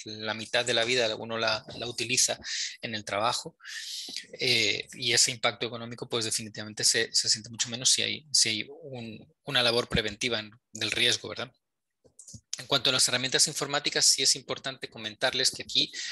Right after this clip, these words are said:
como no podemos aplicar nada desde el punto de vista de la detección de la exposición al riesgo, pero sí en el análisis. Eh, de hecho, bueno, eh,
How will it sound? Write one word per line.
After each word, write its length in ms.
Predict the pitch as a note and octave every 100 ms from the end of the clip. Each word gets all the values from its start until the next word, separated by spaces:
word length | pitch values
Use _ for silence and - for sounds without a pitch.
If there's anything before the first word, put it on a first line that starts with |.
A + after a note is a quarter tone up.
| - - - - _
como 340 | - C3+ C#3 -
no 240 | B2+ C3 B2
podemos 320 | C#3+ C#3+ C#3
aplicar 360 | B2 C3+ C#3
nada 240 | C3+ C3 D3
desde 220 | C3+ A2
el 60 | G#2+
punto 160 | A2+
de 60 | A#2
vista 180 | - C#3
de 80 |
la 120 | B2 A2
detección 720 | G#2+ A2+ - E3 F3 A#2 G#2
de 80 |
la 60 | G#2
exposición 520 | - - - A2+ A#2
al 120 | G#2+
riesgo, 340 | A2+ C3 A2+ G#2
pero 180 | A2 A2
sí 220 | - A#2+
en 80 | C#3
el 160 | A#2+
análisis. 640 | G#2+ A2 C#3+ C#3 - - - - - - - - _
Eh, 560 | - B2 A#2 A2 - - _ _ _ _ - _ _ _ _ -
de 160 | B2
hecho, 200 | B2 -
bueno, 260 | C#3 B2 - _ -
eh, 220 | A2+